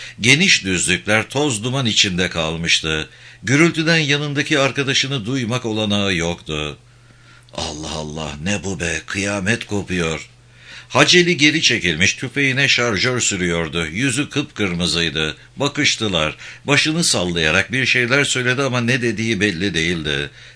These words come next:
Tekrar atmaya başladılar. O sırada hemen gerilerine bir top mermisi düştü. Siperin içine eğildiler.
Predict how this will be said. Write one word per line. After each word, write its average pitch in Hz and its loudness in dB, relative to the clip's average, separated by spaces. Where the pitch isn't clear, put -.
Tekrar 127 2
atmaya 85 -2
başladılar. 78 -2
O - 2
sırada 185 4
hemen 165 2
gerilerine 85 0
bir 139 2
top 139 -4
mermisi 95 0
düştü. 85 -2
Siperin 147 0
içine 107 0
eğildiler. 78 0